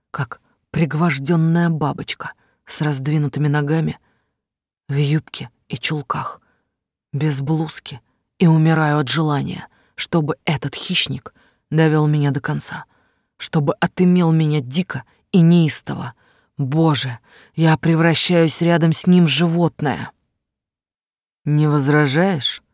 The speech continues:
Приблизился ко мне, вылавливая кусочек льда из бокала. "Возражаю", рявкнула я. "Кого это волнует в данный момент?"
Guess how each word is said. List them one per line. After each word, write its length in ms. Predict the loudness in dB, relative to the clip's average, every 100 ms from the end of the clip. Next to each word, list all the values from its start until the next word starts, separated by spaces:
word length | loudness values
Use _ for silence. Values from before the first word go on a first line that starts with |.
| _ _ _ _ _
Приблизился 680 | -4 -2 0 0 2 0 0
ко 120 | 0
мне, 340 | 2 2 0 -6 _ _ _ _
вылавливая 840 | -2 2 4 4 4 2 2 0
кусочек 600 | 0 -2 0 0 -2 0
льда 360 | 2 2 2 2
из 120 | 2
бокала. 600 | 0 -2 2 0 0 -6 -10 _ _ _ _ _ _ _ _ _ _ _ -2
"Возражаю", 720 | 0 4 4 4 2 0 -4 _ _ _ _
рявкнула 500 | 0 0 0 0 2
я. 280 | 0 -2 -8 _ _ _ _ _ _ _ _ _ _ _ _ _ -4
"Кого 380 | 2 4 4
это 200 | 2 0
волнует 520 | -2 0 2 0 0 -2
в 60 |
данный 340 | -2 -2 0 0
момент?" 600 | 0 -2 -4 -10 -20